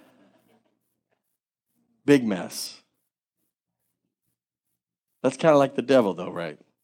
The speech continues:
If you don't know where he's at, he's doing something. He's got, he has a strategy going <laughs> on, whether you see it or not. Whether it's actually attacked yet or not, he's setting it up. He's building a trap.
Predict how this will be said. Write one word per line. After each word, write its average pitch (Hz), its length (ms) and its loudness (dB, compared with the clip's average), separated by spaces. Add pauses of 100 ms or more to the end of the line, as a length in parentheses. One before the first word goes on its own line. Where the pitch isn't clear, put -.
(840)
If 107 120 -16
you 139 80 0
don't 180 160 4
know 170 120 6
where 170 180 6
he's 151 160 2
at, 170 440 4 (360)
he's 190 160 -4
doing 190 220 4
something. 151 480 0 (1040)
He's 185 160 2
got, 214 300 4
he 220 160 6
has 226 180 6
a 202 60 0
strategy 233 560 2
going 208 320 6
<laughs> 202 260 4
on, 190 140 4
whether 180 200 6
you 175 140 0
see 208 240 2
it 185 80 6
or 180 80 2
not. 196 280 6 (200)
Whether 220 300 8
it's 190 260 2
actually 214 460 4
attacked 202 480 4
yet 196 180 6
or 170 80 2
not, 170 280 6
he's 175 160 -2
setting 190 260 4
it 160 100 4
up. 123 380 4 (720)
He's 143 220 -8
building 143 260 2
a 123 60 -4
trap. 117 480 -2